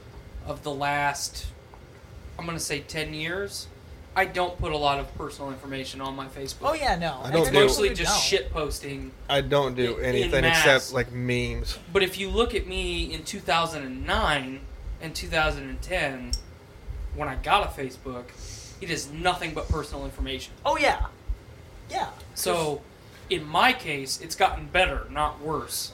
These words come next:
Speaker 3: I think that's a slippery slope of, like, taking away social media, 'cause social media also allows
Speaker 2: I'm not
Speaker 3: people to, like, reconnect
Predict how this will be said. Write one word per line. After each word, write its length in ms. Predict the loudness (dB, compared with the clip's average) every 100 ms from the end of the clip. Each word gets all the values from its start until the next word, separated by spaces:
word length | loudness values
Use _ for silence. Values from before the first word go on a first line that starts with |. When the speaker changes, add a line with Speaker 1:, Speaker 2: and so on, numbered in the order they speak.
| 4
Speaker 3:
I 140 | 4
think 240 | 6 4 2 -10 -20 -20 -16 0
that's 340 | 4 6 4
a 80 | 2
slippery 420 | 4 4 4 0
slope 260 | 2 2 2
of, 140 | -2
like, 140 | -2 4
taking 240 | 4 4
away 100 | 2
social 300 | 2 0 -4
media, 200 | -4 -4
'cause 100 | -4
social 340 | -2 0 2 0
media 460 | 0 2 4 2 4
also 540 | 2 4 4 4 2
allows 540 | 0 2 4 2 0 0
Speaker 2:
I'm 60 | 4
not 80 | 6
Speaker 3:
people 180 | 6
to, 500 | 4 2 2 2 -2 -4 -4 -8 -10 -12 -12 0
like, 160 | 0 0
reconnect 840 | 0 2 2 -2 0 4 4 2